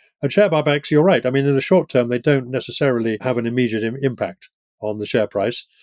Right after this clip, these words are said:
because the reason the discount is wide is because there are more sellers and buyers, or no buyers in many <laughs> cases.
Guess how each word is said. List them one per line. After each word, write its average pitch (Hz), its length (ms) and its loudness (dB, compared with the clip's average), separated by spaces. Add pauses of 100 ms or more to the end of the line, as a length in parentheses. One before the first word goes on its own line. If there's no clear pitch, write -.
(220)
because 120 300 0
the 123 100 4
reason 120 260 2
the 117 60 -2
discount 117 340 -2
is 110 100 -4
wide 117 260 0
is 110 140 -4
because 113 360 -4
there 113 240 -2
are 110 120 -2
more 113 340 -4 (360)
sellers 123 340 2
and 117 100 -2
buyers, 110 360 2
or 104 100 -2
no 120 160 0
buyers 107 420 0
in 104 100 -8
many 117 220 0
<laughs> - 120 -8
cases. 123 440 -4